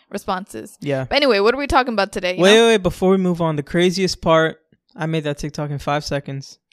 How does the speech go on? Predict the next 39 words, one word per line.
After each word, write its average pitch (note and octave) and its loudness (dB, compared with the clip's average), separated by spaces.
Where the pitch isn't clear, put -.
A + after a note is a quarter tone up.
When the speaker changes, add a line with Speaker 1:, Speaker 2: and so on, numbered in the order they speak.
Speaker 2:
Blew D#3+ 0
up. E3 6
Speaker 1:
Yeah, F#3 -12
he F#3 -12
did. F#3 -16
Speaker 2:
How F#3 -2
that G3 0
happen? F3+ 4
Speaker 1:
Yeah. F#3 -4
Speaker 2:
How - -8
that - -4
happen? E3 2
You - -16
know, - -16
just - -10
that C#3+ -4
handsome D3 -8
face, - -12
you D#3+ -8
Speaker 1:
Yeah. D3+ -10
Speaker 2:
know, D3 -8
it D3 -8
is D3 -6
what C#3+ -8
it C#3 -12
is. E3 -12
Speaker 1:
Yeah. G3 -4
Speaker 2:
Anyways, D3+ 0
Speaker 1:
That's - -2
all F#3 -4
it F#3 -10
takes. - -20
Speaker 2:
um, C#3+ -2
quick, D#3 -2
quick D#3 -4
plug. D#3 2
Um, D3 0
I'm D#3 2
having D3+ 0